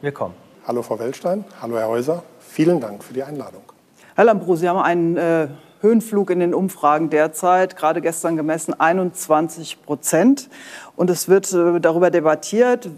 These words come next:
Speaker 3: welche Menschen, äh, geben denn im Moment an, A F D zu wählen. Was ist Ihre Meinung? Sind das Protestwähler, die frustriert sind von den anderen Parteien, oder finden die ihre rechte und zum Teil rechtsextreme Politik einfach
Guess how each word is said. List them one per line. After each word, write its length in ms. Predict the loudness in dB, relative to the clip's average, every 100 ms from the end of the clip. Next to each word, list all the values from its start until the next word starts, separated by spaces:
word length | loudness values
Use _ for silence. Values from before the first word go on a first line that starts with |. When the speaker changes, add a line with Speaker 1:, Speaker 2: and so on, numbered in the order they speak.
| -2
Speaker 3:
welche 360 | 0 0 -4
Menschen, 760 | -2 -2 -2 -4 -4 -2 -2 -2
äh, 420 | -2 0 0 -2 0
geben 240 | 2 2
denn 140 | 0 0
im 80 |
Moment 320 | 0 0 0 0
an, 200 | -2 -2
A 140 | -4
F 120 | -4
D 200 | -4 -4
zu 160 | -4 -4
wählen. 240 | 0 0
Was 140 | -2 -4
ist 100 | -4
Ihre 220 | -2 0
Meinung? 320 | 2 2 -2 -6 -20
Sind 300 | -4 0 2
das 240 | 2 0 -2
Protestwähler, 920 | -4 -4 0 0 0 -2 0 2 2
die 80 | -2
frustriert 540 | -2 -4 -2 -2 -2
sind 160 | -4 -2
von 160 | 0
den 160 | 2 2
anderen 340 | 0 0 0
Parteien, 460 | 0 -2 0 0 0 -6 -20 0
oder 180 | 2 2
finden 380 | 2 -2 0 -2
die 100 | 0
ihre 320 | -2 0 0
rechte 380 | 0 -2 0 0
und 100 | 0
zum 140 | -4
Teil 180 | 0 0
rechtsextreme 800 | 0 -2 -4 -6 -6 -2 0 0
Politik 560 | -2 -2 -2 -2 -2 0
einfach 320 | -2 -4